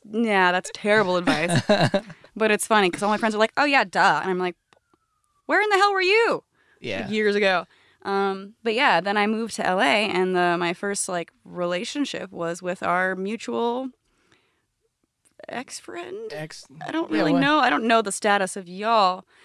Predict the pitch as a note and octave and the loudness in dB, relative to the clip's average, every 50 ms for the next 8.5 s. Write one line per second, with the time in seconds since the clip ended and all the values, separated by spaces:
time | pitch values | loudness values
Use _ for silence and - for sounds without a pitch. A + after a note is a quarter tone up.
0 | _ _ - - G#3+ G#3 G3+ G3+ G3 G3 A#3 A#3+ G#3 E3+ - - - E4 F4 C#4+ | _ _ -6 -2 0 0 0 0 -2 -2 -2 -2 -2 -2 0 4 4 4 4 4
1 | G#3+ F#3+ F#3+ G3 G#3 A3 A3+ - B2+ C#3+ - - - B3 B3+ C#4 C4+ B3+ B3+ B3 | 4 4 4 2 2 0 -2 -4 -6 -8 -8 -10 -8 -4 -2 0 2 2 2 0
2 | A#3+ B3+ C4+ D4+ - - - - C4+ B3 G#3+ A3 F#3+ G3+ F#3+ F#3 E3+ E3 F3 D#3+ | -2 -4 -8 -10 -10 -8 -4 -2 0 -2 0 -2 -6 -6 -4 -4 -6 -6 -8 -10
3 | D#3 - D#3+ E3+ E3 D#3+ E3 E3+ - _ _ F#3 F3 F3 F3 F#3+ G3 - _ _ | -10 -8 -8 -8 -8 -8 -10 -12 -14 _ _ -16 -14 -14 -16 -18 -20 -20 _ _
4 | _ _ _ _ _ _ _ _ _ _ _ _ _ _ _ _ _ D#3 D#3 D3 | _ _ _ _ _ _ _ _ _ _ _ _ _ _ _ _ _ -2 0 0
5 | C#3 B2+ B2+ B2 B2 B2+ - - C#4+ E4 - - - - - _ _ _ - - | 0 0 -2 -4 -6 -8 -8 -8 -8 -8 -8 -10 -14 -18 -20 _ _ _ -20 -18
6 | - - - _ - - - - - G#3 A3+ A#3 C4 C4+ A#3 - D#4+ F4+ F#4 F#4 | -18 -18 -16 _ -6 -4 -4 0 2 2 2 2 2 0 0 0 0 2 2 2
7 | C4 G3 F3+ F3+ G3+ - F#3+ F#3+ F#3+ F#3 G#3 G#3 G3 F#3 F3+ F3 F3+ F#3 G3 - | 2 2 2 2 0 0 -2 -4 -2 0 2 2 2 2 0 0 -2 -2 -2 0
8 | - F3+ F#3+ G3 F#3 F3 D#3 D3+ E3 | 0 2 2 2 2 0 -2 -6 -8